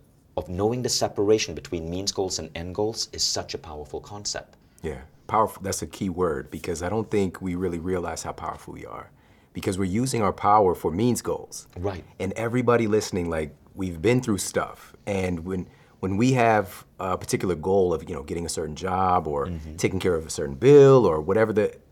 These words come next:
Speaker 2: case might be, we always find a way.
Speaker 1: Right.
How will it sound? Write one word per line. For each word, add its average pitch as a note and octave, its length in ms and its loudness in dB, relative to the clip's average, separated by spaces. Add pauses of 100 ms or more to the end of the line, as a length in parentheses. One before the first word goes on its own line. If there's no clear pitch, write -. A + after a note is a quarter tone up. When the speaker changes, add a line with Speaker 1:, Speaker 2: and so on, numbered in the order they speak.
(160)
Speaker 2:
case G#2+ 220 -4
might E2 220 -6
be, G#2+ 260 -4 (320)
we G#2+ 100 -6
always A#2+ 280 2
find G2+ 240 2
a F#2 60 0
way. D#2+ 300 -4 (320)
Speaker 1:
Right. F#2+ 200 -8